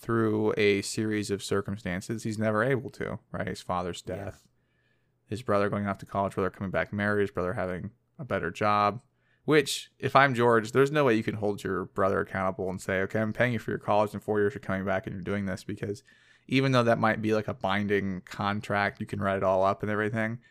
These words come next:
Speaker 1: there's no way that someone going off to college and graduating is not going to have a profound effect on their life prospects.
Speaker 2: Right.
Speaker 1: Not just materially, but also mentally.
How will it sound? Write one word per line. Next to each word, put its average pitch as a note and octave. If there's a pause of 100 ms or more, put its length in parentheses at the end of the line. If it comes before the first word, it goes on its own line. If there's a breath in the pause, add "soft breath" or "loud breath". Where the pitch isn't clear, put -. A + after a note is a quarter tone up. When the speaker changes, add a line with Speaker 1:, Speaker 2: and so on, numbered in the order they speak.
(340 soft breath)
Speaker 1:
there's C#3
no D#3+
way D3
that B2 (280)
someone C3
going B2
off A2+
to A2+
college G#2+
and G#2
graduating G#2
is G2
not G#2+
going G#2+
to G2+
have G2
a -
profound G2+
effect G2+
on F#2 (220)
their G2
life G2
prospects. - (280)
Speaker 2:
Right. D2
Speaker 1:
Not G#2+
just -
materially, G#2
but A2
also F2+ (600 soft breath)
mentally. A#2+